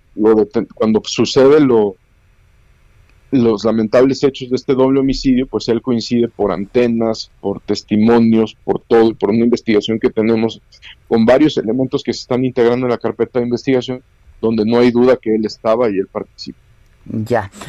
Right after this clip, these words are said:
Speaker 2: Ahora, este, eh, dinos algo. Esta es una banda que se dedicaba, como decías, Omar, al robo de mercancía y que así operaba.
Speaker 1: Principalmente se, era una banda con una actividad que, y nos faltan varios por detener.
Speaker 2: Ujú.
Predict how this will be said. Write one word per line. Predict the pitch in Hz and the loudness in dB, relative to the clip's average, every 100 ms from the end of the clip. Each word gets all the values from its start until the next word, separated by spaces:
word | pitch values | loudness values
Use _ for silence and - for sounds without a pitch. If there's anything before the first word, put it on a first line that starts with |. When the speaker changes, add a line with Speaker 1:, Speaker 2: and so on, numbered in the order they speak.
| 147 | -10
Speaker 2:
Ahora, | - 180 180 - | -4 -2 -2 -4
este, | 180 175 165 - - 185 180 175 160 | -6 -6 -8 -14 -8 -2 0 0 -4
eh, | 90 - - | -6 -8 -8
dinos | - 294 302 - | -4 0 0 0
algo. | 208 - - | -2 -2 -2
Esta | 269 - 294 | -2 0 -2
es | 277 | -2
una | 240 226 | -4 -2
banda | 208 190 202 202 | -2 -2 -4 -6
que | 202 | -8
se | 185 156 | -6 -4
dedicaba, | 143 135 135 165 | -2 -4 -4 -6
como | 185 160 131 | -6 -6 -4
decías, | 127 - 165 160 | -4 -4 -6 -6
Omar, | 160 147 143 160 - | -6 -4 -2 -4 -6
al | 147 131 | -8 -6
robo | 131 165 175 | -4 -2 -2
de | 190 | -2
mercancía | 165 127 113 - 113 117 - 202 214 - | -2 -2 -4 -6 -6 -6 -4 0 0 -2
y | 160 | -8
que | - | -4
así | 123 - 175 | -4 -2 -4
operaba. | 170 196 190 214 151 - _ _ _ _ _ _ _ - | -2 0 0 0 -2 -10 _ _ _ _ _ _ _ -10
Speaker 1:
Principalmente | 131 127 143 - 185 190 185 | -6 -2 -2 0 0 0 -2
se, | 190 143 123 | 0 2 2
era | 131 165 185 | 2 2 2
una | 190 | 0
banda | 143 143 165 | 0 0 -4
con | 123 123 | -6 -6
una | 143 156 | -4 -6
actividad | - 120 113 110 123 | -8 -6 -2 -2 -2
que, | - 131 107 | -4 -6 -4
y | 135 | -4
nos | 123 | -2
faltan | - 185 180 | 0 -2 -2
varios | 143 135 131 | -2 -2 -2
por | 127 127 | -4 -4
detener. | 123 139 165 139 - | -2 -4 -4 -6 -8
Speaker 2:
Ujú. | 139 180 175 156 | -8 -4 -4 -4